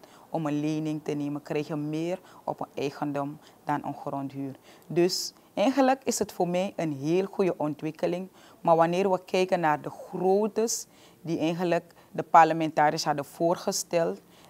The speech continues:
daar is het een beetje misgegaan. Maar om eigenlijk een bouwkavel tot misschien vijfentwintighonderd vierkante meter om te kopen tot eigendom,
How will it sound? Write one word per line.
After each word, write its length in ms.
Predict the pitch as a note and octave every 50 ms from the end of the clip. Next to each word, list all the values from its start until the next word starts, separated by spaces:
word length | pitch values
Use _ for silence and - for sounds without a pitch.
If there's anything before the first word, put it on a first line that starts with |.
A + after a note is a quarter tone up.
| _
daar 380 | - E3 D#3+ F#3 F#3 F#3+ G3 -
is 120 | - -
het 80 | - F3
een 160 | - D#3 D#3 D3+
beetje 240 | D3 C#3+ - -
misgegaan. 840 | D3+ D3+ C#3+ C#3+ D3 C#3+ - - - - C#3+ - - D3 C3+ C3+ - - - - - - - - - _
Maar 380 | - E3 E3 D#3 D#3 D3+ D#3 - -
om 420 | - F3 E3+ E3 D#3 D#3 D3 C#3+ C#3 - - - - - - - - -
eigenlijk 600 | - F#3+ G3 G3+ F#3+ G3+ F3+ D#3+ D3 C#3 - -
een 220 | - D#3+ D#3+ D3+ D3
bouwkavel 720 | E3 F#3 G3 G#3 G3+ - E3 D3 D3 C#3+ - C#3+ C3+ C#3 C3+ - - _ _ _ _ _ - - - - - - - - - -
tot 160 | - F3 F3 F3+ - - - - _
misschien 500 | - E3+ F3+ F3 E3 - - G3 F#3 E3+ -
vijfentwintighonderd 960 | - - G#3 G#3+ - G#3 F#3+ - F3+ F3 D#3 F3 F3+ - - E3+ E3 D#3+ -
vierkante 520 | - D#3 D#3 D3 - - D3 D3+ D3 D3+ D3+
meter 380 | D3+ D3+ D3 C#3+ - D#3 - -
om 220 | - F3+ F#3+ G3 F#3
te 100 | - F#3+
kopen 320 | - - F3+ F3 F#3 F3+
tot 140 | - F3 E3 - -
eigendom, 580 | - D3 D3+ - - D#3+ D#3 D3+ D3+ D#3+ E3